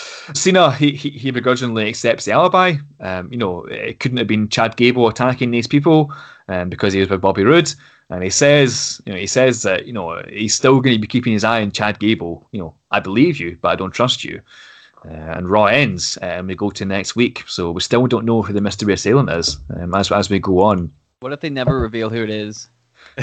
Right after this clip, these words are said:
Speaker 1: Yeah, just end it here,
Speaker 2: <laughs> Somebody,
Speaker 1: like,
Speaker 2: somebody
Speaker 1: "Find
Speaker 2: gets,
Speaker 1: out next
Speaker 2: like, a,
Speaker 1: week, I'm making kayfabe."
Speaker 2: a bunch of people get the shit kicked out of them,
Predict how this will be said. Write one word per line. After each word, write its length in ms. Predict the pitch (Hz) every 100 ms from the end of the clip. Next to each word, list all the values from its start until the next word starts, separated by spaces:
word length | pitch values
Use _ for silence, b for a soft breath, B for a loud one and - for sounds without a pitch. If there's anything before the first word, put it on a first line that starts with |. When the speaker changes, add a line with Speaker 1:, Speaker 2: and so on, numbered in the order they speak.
| -
Speaker 1:
Yeah, 160 | 156 156
just 200 | 151 -
end 200 | 127 127
it 60 |
here, 240 | 110 117 120
Speaker 2:
<laughs> 60 |
Somebody, 220 | 135 143 135 -
Speaker 1:
like, 360 | 185 - 170
Speaker 2:
somebody 360 | - 196 165 180
Speaker 1:
"Find 60 | 196
Speaker 2:
gets, 120 | 180
Speaker 1:
out 160 | 165 -
next 140 | 185 226
Speaker 2:
like, 100 | 156
a, 60 |
Speaker 1:
week, 180 | 156 139
I'm 120 | 127 139
making 240 | 156 147
kayfabe." 560 | 147 135 113 98 92 -
Speaker 2:
a 100 | 147
bunch 200 | 165 165
of 80 | 160
people 280 | 170 151 151
get 160 | 143
the 60 | 123
shit 200 | - 123
kicked 220 | 147 131
out 160 | 123 123
of 60 |
them, 260 | 117 117